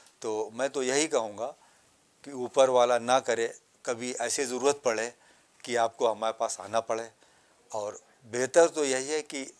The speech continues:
जो भी ऐसे, अ, कुछ, ऐसा कुछ होता है, वो बहुत ही शांति के साथ अपने घर में ही उसका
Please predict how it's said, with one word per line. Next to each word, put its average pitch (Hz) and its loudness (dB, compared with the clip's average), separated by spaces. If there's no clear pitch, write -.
जो 123 -4
भी 143 -8
ऐसे, 131 -6
अ, 120 -14
कुछ, 120 -12
ऐसा 117 -2
कुछ - -8
होता 113 0
है, 110 -6
वो 135 -2
बहुत 131 -4
ही 139 -10
शांति 113 -6
के 123 -4
साथ 117 -2
अपने 104 -10
घर 123 0
में 139 0
ही 127 -4
उसका 110 -6